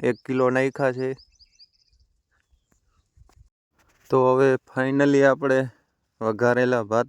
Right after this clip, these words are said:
તૈયાર થઈ ગયા છે અને બધે ડીશ તૈયાર થાય છે.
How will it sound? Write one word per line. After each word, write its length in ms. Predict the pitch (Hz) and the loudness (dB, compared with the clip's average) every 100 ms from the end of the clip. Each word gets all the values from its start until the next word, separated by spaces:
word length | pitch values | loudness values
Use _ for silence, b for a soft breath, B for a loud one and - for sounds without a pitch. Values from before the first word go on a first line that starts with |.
| _ | _
તૈયાર 260 | 120 120 | -6 -4
થઈ 200 | 110 120 | -6 -10
ગયા 260 | 123 131 123 | -8 -6 -4
છે 180 | 127 131 131 - _ | -4 -4 -6 -14 _
અને 180 | 113 | -12
બધે 280 | 110 110 117 117 | -6 -4 -2 -4
ડીશ 400 | 110 123 123 - | -6 -6 -6 -6
તૈયાર 320 | 123 117 113 | -4 -4 -4
થાય 280 | - 120 120 | -6 -8 -6
છે. 180 | 131 | -8